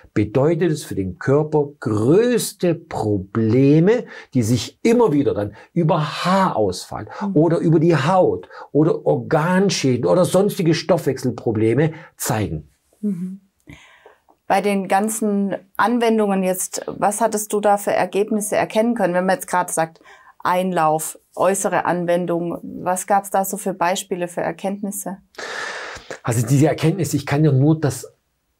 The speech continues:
Speaker 1: stützend nehmen, was vom Doktor Rehling.
Speaker 2: Mhm.
Speaker 1: Und er hatte teilweise Wunden mit einer,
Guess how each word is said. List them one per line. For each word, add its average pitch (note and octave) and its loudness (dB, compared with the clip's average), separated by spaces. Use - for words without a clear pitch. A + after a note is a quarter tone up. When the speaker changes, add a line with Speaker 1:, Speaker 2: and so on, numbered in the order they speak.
Speaker 1:
stützend F3 0
nehmen, D3+ 4
was B2+ -2
vom C3 0
Doktor A2 0
Rehling. F#2+ 2
Speaker 2:
Mhm. - -10
Speaker 1:
Und B2 -2
er A#2 2
hatte D3+ 0
teilweise C#3+ 2
Wunden F#3 2
mit C3 -2
einer, B2 0